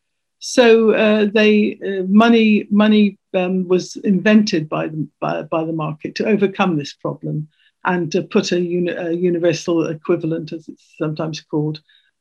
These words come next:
uh, a medium between, uh, which all other exchanges can take place. The link to the other myth of this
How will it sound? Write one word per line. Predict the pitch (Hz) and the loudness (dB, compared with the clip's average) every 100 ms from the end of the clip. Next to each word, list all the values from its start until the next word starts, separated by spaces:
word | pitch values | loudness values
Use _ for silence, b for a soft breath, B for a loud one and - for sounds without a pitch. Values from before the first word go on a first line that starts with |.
| - | -6
uh, | 185 170 165 - | -2 -2 -2 2
a | |
medium | 202 214 185 165 156 160 156 | 4 6 4 2 -2 -4 -8
between, | - - 185 170 165 | -10 -6 -4 -4 -4
uh, | 165 156 | -4 -4
which | - 170 - | -4 -4 -2
all | 170 165 | -2 0
other | 156 156 160 165 | -2 -2 -6 -6
exchanges | - - 160 156 156 | -8 -8 -8 -8 -10
can | - 160 | -12 -10
take | 165 - | -8 -10
place. | - 165 - - - _ _ _ _ _ _ _ _ _ b b _ - | -6 -6 -8 -14 -20 _ _ _ _ _ _ _ _ _ b b _ 2
The | 226 | 4
link | 285 285 208 | 6 6 4
to | 214 | 4
the | 208 226 | 4 4
other | 269 269 | 4 6
myth | 214 180 - | 4 2 -4
of | 185 | -6
this | 185 185 185 - | -2 -2 -4 -14